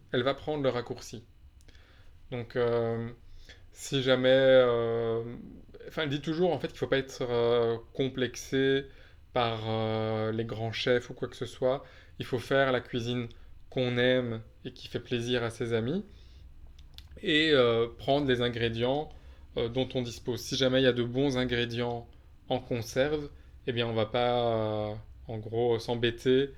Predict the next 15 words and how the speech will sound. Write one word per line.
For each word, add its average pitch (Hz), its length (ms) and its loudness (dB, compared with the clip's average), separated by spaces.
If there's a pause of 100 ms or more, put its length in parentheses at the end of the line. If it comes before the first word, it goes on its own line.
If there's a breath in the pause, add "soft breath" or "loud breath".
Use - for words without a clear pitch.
(420 loud breath)
à 113 240 -2
faire, 113 280 -4
euh, 110 120 0
trop - 180 -4
de 139 60 -8
préparation 131 680 -4
et 131 60 0
on 110 60 -4
peut 117 160 -6
prendre, 127 420 -2
euh, 110 340 -2
directement 117 800 -6 (300 loud breath)
le 120 140 -2
produit 123 320 -4
semi-fini 120 720 -4